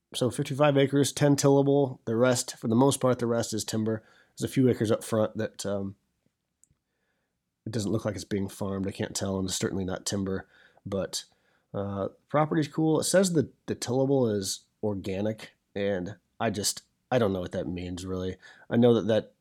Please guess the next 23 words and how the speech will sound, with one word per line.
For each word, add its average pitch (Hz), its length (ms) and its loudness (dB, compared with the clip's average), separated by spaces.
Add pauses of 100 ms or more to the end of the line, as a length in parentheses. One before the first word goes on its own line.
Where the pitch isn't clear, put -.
means 110 240 0
they 98 80 -6
can't - 240 -4
spray. 104 460 0
I, 107 60 0 (760)
to 139 120 0
my 120 180 6
understanding, 117 560 4
there's 107 180 2
a 98 80 -4
three-year 110 920 0 (120)
process 101 840 -2
of 98 320 -4
kind 113 180 0
of 98 200 -2
waiting 101 360 0
out 98 240 -4
that 101 180 -6
tillable 98 380 -4
until 110 240 0
it - 80 -8
qualifies 98 640 -4
as 95 240 -8